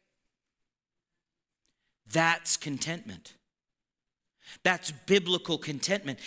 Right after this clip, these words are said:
This is why Paul, Philippians four eleven, "Not that I speak from need,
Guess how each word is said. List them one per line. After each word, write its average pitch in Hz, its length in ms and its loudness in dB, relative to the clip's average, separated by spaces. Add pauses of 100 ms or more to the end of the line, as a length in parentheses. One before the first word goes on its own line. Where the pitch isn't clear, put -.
(200)
This 220 260 6
is 202 140 0
why 175 200 0
Paul, 196 280 2
Philippians 196 480 2
four 196 240 4
eleven, 190 460 4 (560)
"Not 190 260 4
that 202 120 4
I 190 100 6
speak 220 440 4
from 180 300 2
need, 214 480 2